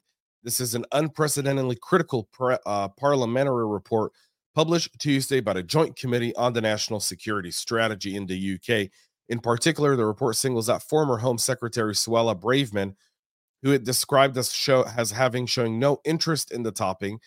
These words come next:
This, in the topic, um, how many of you resonate with no interest on the topic? How many security practitioners try to talk to the business about security, only to have them go, "Well,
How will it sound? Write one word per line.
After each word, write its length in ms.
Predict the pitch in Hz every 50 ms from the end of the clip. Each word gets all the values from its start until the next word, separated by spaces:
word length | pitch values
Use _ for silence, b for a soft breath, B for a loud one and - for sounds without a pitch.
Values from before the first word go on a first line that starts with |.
| b b b _ _ _ _
This, 180 | - - - - - _ - 107 120 117
in 120 | 117 123 117
the 100 | 113 -
topic, 600 | - 147 151 156 151 - 104 87 85 - - - _ -
um, 240 | 104 101 98 92 - -
how 200 | - - 143 151
many 180 | 170 160 151
of 80 | 131 123
you 160 | 139 135 120
resonate 600 | 104 104 113 123 135 117 120 110 101 92 90 - - _ _ _ _ _ _ _ _ _ _ _
with 320 | 104 120 117 101 - 95
no 280 | 104 127 139 135 120 120
interest 360 | 131 131 127 131 117 - 123
on 100 | 110 101
the 60 | 95
topic? 320 | - 110 95 - 104 -
How 160 | - 147 151 160
many 160 | 175 165 156
security 420 | - - 127 - 151 151 147 139
practitioners 640 | 127 - 127 113 107 - 117 110 - - 110 104 -
try 220 | - - - 135 143
to 80 | 143
talk 240 | 127 - 131 127 120
to 80 | - 127
the 80 | 107
business 360 | 92 104 120 113 113 107 - 104
about 200 | 95 95 85 -
security, 500 | - 90 - - 131 120 107 98 92 b b b b b _ _ _ _ _
only 200 | 135 147 147 131
to 80 | 127
have 180 | 123 135 135 131
them 140 | 123 127 120
go, 180 | 117 113 110
"Well, 840 | 113 123 147 160 175 175 175 170 170 170 165 165 165 160 160 147 -